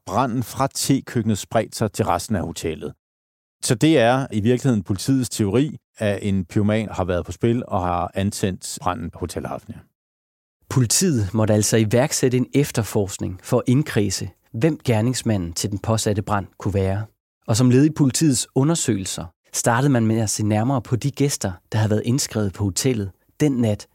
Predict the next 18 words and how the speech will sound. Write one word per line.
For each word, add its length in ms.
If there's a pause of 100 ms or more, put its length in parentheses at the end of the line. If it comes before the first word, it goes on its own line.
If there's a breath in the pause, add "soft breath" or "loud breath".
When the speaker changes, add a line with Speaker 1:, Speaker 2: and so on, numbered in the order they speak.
Speaker 2:
hvor 100
branden 420
var 80
blevet 200
påsat. 480 (760)
Speaker 1:
Man 120
kigger 380
alle 280
de 100
overlevende 440
gæster, 520
øh, 80
efter, 560
kan 80
man 80
sige, 200
i 60
sømmene. 540